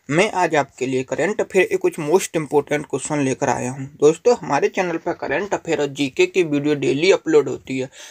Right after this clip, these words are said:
डेली अपडेट पाने के लिए चैनल को सब्सक्राइब करें और बेल आइकन दबा लें ताकि कोई भी वीडियो मिस ना हो। तो दोस्तों, शुरू करते हैं। पहला क्वेश्चन आपके सामने, हाल ही में हुई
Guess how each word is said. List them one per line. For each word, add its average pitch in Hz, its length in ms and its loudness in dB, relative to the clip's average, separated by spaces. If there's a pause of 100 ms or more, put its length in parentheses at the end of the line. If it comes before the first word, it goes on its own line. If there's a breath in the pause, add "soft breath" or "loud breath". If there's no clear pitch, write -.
(160 loud breath)
डेली 170 300 4
अपडेट 196 460 2
पाने 151 240 0
के 160 120 -4
लिए 156 160 4
चैनल 156 320 0
को 165 160 -2
सब्सक्राइब 151 480 -2
करें 156 240 -6
और 180 120 -8
बेल 147 220 -2
आइकन 147 300 -2
दबा 135 240 -8
लें 143 180 -12
ताकि 156 340 -4
कोई 170 220 2
भी 180 140 -2
वीडियो 147 360 -2
मिस 143 240 -6
ना 131 120 -2
हो। 123 200 -10 (300 loud breath)
तो 175 100 0
दोस्तों, 175 360 2
शुरू 156 260 0
करते - 320 -6
हैं। 139 160 -2
पहला 151 320 0
क्वेश्चन 175 340 -6
आपके 151 320 -4
सामने, 139 400 -8 (4000 soft breath)
हाल 202 340 -2
ही 196 200 -10
में 208 160 -10
हुई 160 320 -4